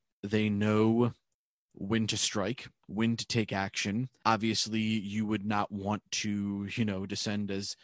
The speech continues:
a small pack of wolves on a large collection of boars. That's not going to work out in your favor. So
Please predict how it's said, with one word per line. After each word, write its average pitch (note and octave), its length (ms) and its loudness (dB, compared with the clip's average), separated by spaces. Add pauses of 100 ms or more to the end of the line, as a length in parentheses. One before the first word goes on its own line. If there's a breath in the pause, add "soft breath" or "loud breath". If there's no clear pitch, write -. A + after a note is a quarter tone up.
(100)
a G2+ 80 -2
small G2+ 260 -2
pack G2+ 260 -2
of F#2 180 -6
wolves G2 380 -4
on G2+ 140 -4
a G2 120 -4
large F#2+ 360 -4
collection G2 400 -8
of G2 140 -8
boars. G2 540 -2 (340 loud breath)
That's G2+ 220 -6
not G#2+ 200 -2
going G#2+ 200 -4
to A2 120 -10
work A2 200 -2
out G#2+ 140 2
in G2 120 -6
your C#3+ 100 -2
favor. G2 500 -4 (180)
So G#2+ 300 -2